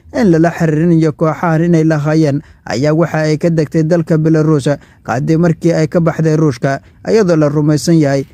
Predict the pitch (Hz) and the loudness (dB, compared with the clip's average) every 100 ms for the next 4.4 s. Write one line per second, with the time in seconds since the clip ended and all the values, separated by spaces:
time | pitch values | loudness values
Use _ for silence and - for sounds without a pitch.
0 | _ - 202 - 160 156 156 156 160 165 | _ -4 -2 0 0 -2 -2 -2 0 2
1 | 170 165 156 151 170 - 160 160 156 170 | 2 0 -2 0 -2 0 0 0 -2 0
2 | 160 139 156 170 151 143 139 - - - | 0 2 0 0 0 0 -2 -6 -14 -4
3 | 185 - 190 220 165 151 170 156 175 156 | -2 0 0 0 0 0 -2 0 -2 0
4 | 165 139 143 | -2 -2 -4